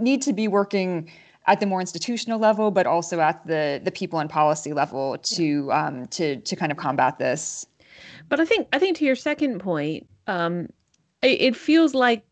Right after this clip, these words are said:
Speaker 2: that's been tried. <laughs> I mean, you know, correct me if, if I'm missing something, but it does feel to me like, you know, Joe Biden himself was probably nominated, at least in part, because the party hoped that a, you know,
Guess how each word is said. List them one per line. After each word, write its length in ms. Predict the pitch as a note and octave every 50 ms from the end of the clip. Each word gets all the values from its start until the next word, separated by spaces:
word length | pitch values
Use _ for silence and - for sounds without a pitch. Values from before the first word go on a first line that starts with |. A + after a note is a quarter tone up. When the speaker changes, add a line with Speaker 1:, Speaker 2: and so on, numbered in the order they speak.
| _ _ _
Speaker 2:
that's 580 | G#3 G3+ F#3+ G#3+ A3 B3 - - - - - -
been 320 | G3+ G#3+ G#3 G3+ G3 F#3+
tried. 520 | - - G3+ F#3+ G3 G#3+ B3 D4 E4 D#4+ D#4 - - - - - _ _ _ _ _ _
<laughs> 540 | _ - - - - - - - - - -
I 80 | A3
mean, 340 | A#3 A#3+ A#3 A3+ A3+ A3 -
you 100 | A#3 A#3
know, 160 | G#3+ G3+ G3+ G3+
correct 300 | - C#4 C4+ A#3+ C4+ C#4
me 140 | C#4+ C4+
if, 120 | B3 B3+ A3+
if 240 | - - G#3 G3 G#3
I'm 340 | G3+ F#3+ G3 G3 - -
missing 280 | G#3 A#3+ C4+ - C#4+ B3
something, 340 | - F#3+ F3 E3+ E3 E3+ F3
but 100 | F3+ F#3
it 140 | F#3+ E3+ F#3+
does 220 | G#3+ A3 A3 G#3+
feel 220 | - A#3 A3 G#3+ G3+
to 80 | -
me 120 | G3+ F#3 F3
like, 220 | F3 E3+ E3+ - - - - - _ _ _ _ _
you 100 | A3 G3+
know, 100 | F#3 F#3
Joe 220 | F#3 A3+ A#3 A#3
Biden 320 | A3 A3+ A3+ A3+ A3 A3 G#3
himself 480 | F#3+ A3 A3 - A#3 A3 G#3+ G3+ - - -
was 180 | A3 A3 A3
probably 420 | - - C#4 D4 D4 B3+ A3+ A3 G#3
nominated, 600 | G#3 A3 C#4 E4 D4 G3 E3+ F3 E3+ E3+ E3 E3+
at 140 | E3+ - F#3
least 240 | F#3+ F#3 - - F3+
in 120 | F3 E3+
part, 400 | - - - A#3 A#3+ A#3 G#3 -
because 260 | - E3+ - F#3+ F3
the 100 | F3+ F3
party 420 | E3+ - - F3+ F3 E3+ E3+ E3+ F3
hoped 580 | - - - F#3 F#3 F3+ E3+ - - - E3+
that 280 | E3+ E3+ E3 E3 E3 -
a, 480 | - E3+ E3+ E3 E3 E3 E3 E3 E3 D#3+ - - - - - - - _
you 140 | G3+ F#3 F3+
know, 360 | E3+ E3 E3 E3 E3 E3